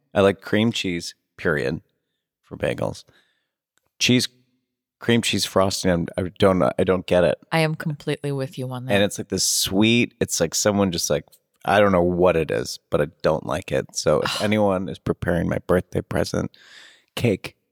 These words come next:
Speaker 1: cupcakes, whatever,
Speaker 2: Uh-huh.
Speaker 1: keep that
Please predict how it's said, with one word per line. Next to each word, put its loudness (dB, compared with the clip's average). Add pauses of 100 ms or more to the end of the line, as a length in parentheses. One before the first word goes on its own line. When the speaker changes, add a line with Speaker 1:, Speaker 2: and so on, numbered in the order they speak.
(100)
Speaker 1:
cupcakes, -4
whatever, -2 (200)
Speaker 2:
Uh-huh. -4 (580)
Speaker 1:
keep 0
that -6